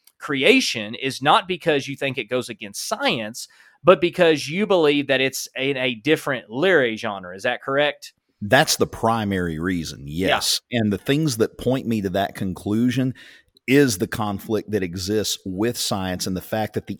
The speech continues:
Speaker 2: ancient science of their day viewed everything through that particular lens of reality. But that's one of the things that,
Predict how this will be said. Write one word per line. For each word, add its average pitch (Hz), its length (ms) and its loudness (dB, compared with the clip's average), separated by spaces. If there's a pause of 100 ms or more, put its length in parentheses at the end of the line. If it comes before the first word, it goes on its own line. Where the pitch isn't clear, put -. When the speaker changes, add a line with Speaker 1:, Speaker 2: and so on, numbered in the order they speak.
(120)
Speaker 2:
ancient 123 440 -2
science 92 480 -2
of 82 180 -6
their 104 240 2
day 95 600 0 (280)
viewed 113 680 2
everything 107 420 0
through 120 280 -2
that 107 160 0
particular 95 420 -4
lens 92 260 -2
of 80 80 -10
reality. 78 640 -6 (340)
But 113 220 4
that's 160 240 4
one 220 120 4
of 190 40 4
the 135 80 4
things 117 380 0
that, 104 260 4